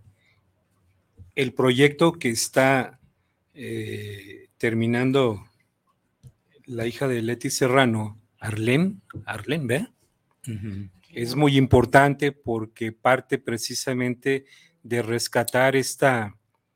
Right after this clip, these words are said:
Speaker 1: eh, tradición, eh, barrial, ¿no? De que los hijos son de todos, son del barrio, ¿no?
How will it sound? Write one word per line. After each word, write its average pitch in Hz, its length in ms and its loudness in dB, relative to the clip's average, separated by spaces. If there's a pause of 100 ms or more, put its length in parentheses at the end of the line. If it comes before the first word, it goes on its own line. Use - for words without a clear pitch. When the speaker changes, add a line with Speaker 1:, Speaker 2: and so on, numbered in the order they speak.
(200)
Speaker 1:
eh, 117 200 -8
tradición, 120 1080 -2 (560)
eh, 117 400 -6
barrial, 123 640 2
¿no? 156 200 -4
De 113 240 -6
que 107 360 -8 (280)
los 117 240 -8
hijos 143 260 -4
son 143 380 -4
de 113 120 -6
todos, 135 420 -6
son 127 180 -8
del 127 160 -4
barrio, 127 340 -4
¿no? 143 160 -10